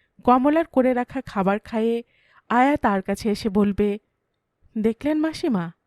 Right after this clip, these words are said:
কমলাদি আজও চা না দিয়ে চলে গেল।" "এখনই এসে যাবে, অপেক্ষা করো।"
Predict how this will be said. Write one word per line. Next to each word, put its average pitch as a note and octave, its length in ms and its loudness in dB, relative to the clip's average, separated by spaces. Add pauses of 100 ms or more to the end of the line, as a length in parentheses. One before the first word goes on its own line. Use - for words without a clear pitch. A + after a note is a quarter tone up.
(320)
কমলাদি C4+ 440 2
আজও C4 300 0
চা C4 220 -2
না A#3 180 -2
দিয়ে B3 200 0
চলে G3 260 0
গেল।" E3+ 300 -6 (1700)
"এখনই C4+ 460 -2
এসে C#4+ 260 -4
যাবে, F#3 340 -2
অপেক্ষা G#3+ 440 -4
করো।" E3 420 -4